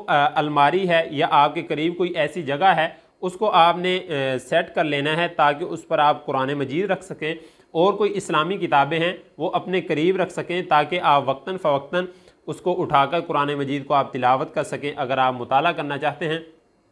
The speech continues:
कुछ भी पढ़ना चाहते हैं, तो वो किताबें आपके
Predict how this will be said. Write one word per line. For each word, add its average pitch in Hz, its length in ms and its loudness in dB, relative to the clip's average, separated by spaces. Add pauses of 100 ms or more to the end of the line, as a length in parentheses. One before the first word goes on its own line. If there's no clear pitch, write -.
(340)
कुछ 185 180 -4
भी 208 100 2
पढ़ना 170 260 2
चाहते 165 300 0
हैं, 185 160 0 (400)
तो 190 80 2
वो 202 120 2
किताबें 190 560 2
आपके 175 340 4